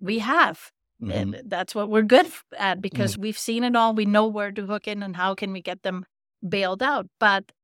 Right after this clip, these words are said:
Speaker 1: let's not even go there. Let's
Speaker 3: Right.
Speaker 1: just qualify them right. Let's follow the rules. Let's not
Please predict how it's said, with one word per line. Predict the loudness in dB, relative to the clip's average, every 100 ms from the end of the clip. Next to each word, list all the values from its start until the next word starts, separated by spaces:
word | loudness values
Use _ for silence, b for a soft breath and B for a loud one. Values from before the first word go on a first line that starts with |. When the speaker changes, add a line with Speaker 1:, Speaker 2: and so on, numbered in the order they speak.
| _ _
Speaker 1:
let's | -4 -2 -2
not | -2
even | -2 0
go | 0 -2
there. | -4 -10 -20 _ _
Let's | -2 -2
Speaker 3:
Right. | -2
Speaker 1:
just | -4
qualify | -2 0 2 2 0
them | 0 -2
right. | 0 0 0
Let's | -4 -10
follow | 0 2 2 -2
the | -4
rules. | -4 -4 -6 -10 _ _ -2
Let's | 0 0 2
not | 4 6 4